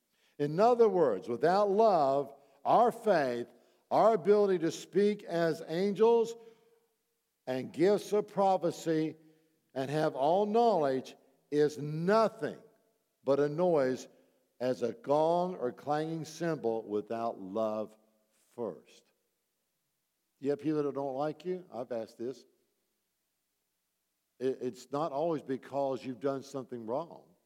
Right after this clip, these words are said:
It's because you've done it right, and it really stirs that demon on them that's, a, that's, that's trying to get their life. You are that lifesaver for many people.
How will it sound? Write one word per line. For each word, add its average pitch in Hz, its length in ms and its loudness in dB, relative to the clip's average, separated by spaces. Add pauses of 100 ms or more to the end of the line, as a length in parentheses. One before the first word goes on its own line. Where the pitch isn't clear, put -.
(340)
It's 120 120 -8
because 123 520 -4
you've 113 180 -12
done 120 220 -6
it 110 40 -10
right, 131 320 -6
and 107 120 -12
it 92 80 -16
really 101 320 -8
stirs 117 640 -12
that 98 180 -8 (400)
demon 113 520 -12
on 135 220 -14
them 67 120 -20 (1700)
that's, 104 160 -16
a, 104 80 -14 (140)
that's, 110 240 -10
that's 104 200 -14
trying 123 340 -10
to 104 40 -14
get 101 240 -12
their 101 140 -10
life. 107 360 -10 (400)
You 135 460 -4 (400)
are 107 360 -2 (300)
that 110 200 -6
lifesaver 117 760 -6
for 107 100 -20
many 113 180 -10
people. 107 420 -8